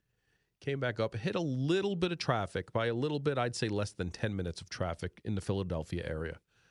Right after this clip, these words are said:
Other than that, nothing. And we were home by, what, five thirty?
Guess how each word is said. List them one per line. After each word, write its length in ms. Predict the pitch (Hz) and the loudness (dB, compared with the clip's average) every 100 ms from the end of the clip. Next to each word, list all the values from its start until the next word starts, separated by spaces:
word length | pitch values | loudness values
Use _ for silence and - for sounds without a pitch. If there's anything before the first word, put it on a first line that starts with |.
| _ _ - | _ _ -6
Other 240 | 139 180 190 | -2 0 2
than 160 | 180 | 2
that, 260 | 175 185 - | 2 0 0
nothing. 380 | 143 165 80 80 _ _ _ _ _ _ _ _ _ _ - | 0 0 -2 -6 _ _ _ _ _ _ _ _ _ _ -6
And 180 | 104 101 | -2 0
we 100 | 104 | 2
were 120 | 104 | 2
home 200 | 104 101 | 2 0
by, 200 | 92 90 | 0 -2
what, 280 | 87 85 - | -2 -4 -2
five 220 | 90 98 | -4 -2
thirty? 320 | 110 113 120 | -2 -2 -2